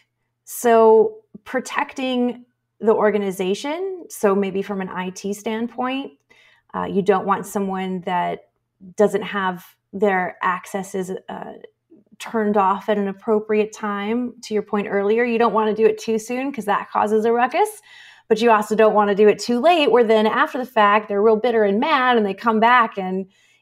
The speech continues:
you know, hack your stuff, plant some viruses, whatever the cool tech savvy kids do these days. And, uh, <laughs> from a, a workplace violence perspective, that's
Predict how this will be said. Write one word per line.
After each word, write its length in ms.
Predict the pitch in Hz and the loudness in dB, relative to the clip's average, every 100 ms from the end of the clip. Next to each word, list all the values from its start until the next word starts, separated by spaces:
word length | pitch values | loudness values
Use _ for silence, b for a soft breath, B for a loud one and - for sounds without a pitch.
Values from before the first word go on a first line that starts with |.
| - | 0
you 80 | |
know, 240 | 208 175 190 _ _ _ | 0 0 -6 _ _ _
hack 440 | - - 240 220 - - | -8 0 0 0 -8 -4
your 160 | 208 | -2
stuff, 760 | 196 - 254 247 208 220 - _ | -2 -2 4 6 6 4 0 _
plant 360 | - 220 214 | -4 -2 -2
some 120 | - 202 | -2 2
viruses, 640 | 208 226 214 214 214 196 | 2 4 4 2 0 -2
whatever 320 | 190 196 190 | -2 -4 -4
the 200 | 180 185 - _ _ | -6 -10 -12 _ _
cool 280 | - - 190 | -16 -10 -10
tech 240 | - 196 - | -8 -10 -6
savvy 280 | 196 185 | -6 -4
kids 320 | 185 202 175 - | -6 -8 -12 -8
do 140 | 196 | -6
these 220 | 190 190 | -6 -8
days. 260 | 202 202 208 B B B B - | -8 -10 -12 B B B B -2
And, 340 | 226 226 233 | 2 4 4
uh, 160 | 240 226 | 6 4
<laughs> 280 | 165 - 208 - - _ - B B B B _ | 2 -6 -10 -10 -20 _ -20 B B B B _
from 300 | _ 349 285 | _ 0 2
a, 240 | 269 240 - | 4 2 2
a 1400 | 226 214 208 208 - _ _ _ _ _ _ _ _ 233 | 2 4 2 -2 -14 _ _ _ _ _ _ _ _ -4
workplace 480 | 277 302 302 269 | -2 -4 -6 -8
violence 500 | - 190 202 196 185 | -4 -2 -2 -4 -8
perspective, 640 | - 185 - 180 175 190 170 | -12 -18 -14 -14 -10 -10 -4
that's 400 | 185 214 - | -4 -4 -12